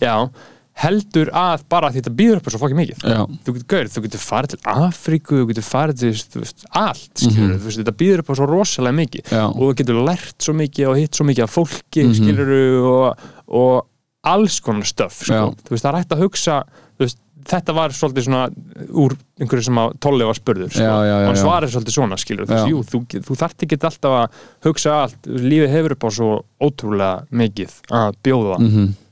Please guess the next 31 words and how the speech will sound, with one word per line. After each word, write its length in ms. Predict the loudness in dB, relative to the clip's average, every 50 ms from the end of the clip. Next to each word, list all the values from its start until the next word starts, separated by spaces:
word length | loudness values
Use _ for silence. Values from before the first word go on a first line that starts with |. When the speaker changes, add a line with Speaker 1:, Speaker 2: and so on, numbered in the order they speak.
| _ _ _ -4
Speaker 1:
En 180 | -4 -4 -2 -2
ef 200 | -2 -2 -2 0 0
að 100 | 0 0
þú 140 | 2 2
hugsa 360 | 2 0 0 -2 -4 -2 0 2
lífið 280 | 2 4 4 2 2 2
bara 320 | 0 0 2 0 0 -2
upp 60 | -2
á 60 | -4 -2
það 300 | 0 0 0 0 0 0
að 180 | 0 -2 -2
fá 460 | -2 -4 -2 0 2 2 2 0 -4 -6
þetta 260 | -4 -4 -4 -2 -2 -2 -2 -2
mikið 120 | -2 -4
followers 520 | -2 -2 0 0 0 -2 -2 -6 -10 -14
og 80 | -14 -10
þetta 240 | -4 -4 -4 -4 -2
mikið 260 | -4 -2 0 0 0
like 360 | 0 0 -2 -4 -6 -10 -14 -10
og 300 | -6 -6 -4 -6 -6 -6
þetta 260 | -4 -4 -2 -2 -2
mikið 160 | -2 -2 -2 -2 -4
af 80 | -4
þessu, 200 | -6 -6 -6 -6
skilurðu, 360 | -6 -6 -6 -4 -2 -2 -4 -4 -8 -20 -20 -20 _
þá 140 | -4 0 0 2 2 0
endarðu 360 | 0 -2 -2 0 0 0 0 0
bara 420 | 0 0 2 2 0 0 -2 -4 -6 -4
inn 120 | -2 0 2
á 60 | 2
hótelherbyggi 720 | 2 2 0 0 -2 -2 -2 -2 -4 -4 -2 -2 -2 -2